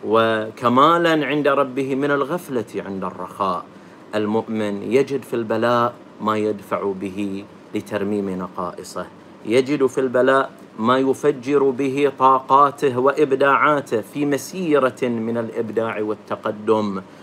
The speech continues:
بل في هذا البلاء ما يدعوه إلى السمو الروحي، وقد قال تعالى في محكم كتابه الكريم: "ولنذيقنهم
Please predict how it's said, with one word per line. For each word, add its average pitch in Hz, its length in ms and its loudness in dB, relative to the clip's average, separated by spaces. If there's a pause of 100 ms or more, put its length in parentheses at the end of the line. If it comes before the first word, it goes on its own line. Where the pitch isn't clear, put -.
(340)
بل 151 380 4 (240)
في 107 140 0
هذا 117 220 2
البلاء 113 540 0
ما 117 240 0
يدعوه 120 680 -2 (420)
إلى 123 160 0
السمو 127 840 2
الروحي، 104 640 -2 (100)
وقد 104 320 -6
قال 104 560 0
تعالى 101 420 -2
في 101 160 -8
محكم 101 460 -8 (100)
كتابه 98 460 -6
الكريم: 104 500 -2 (640)
"ولنذيقنهم 131 1500 2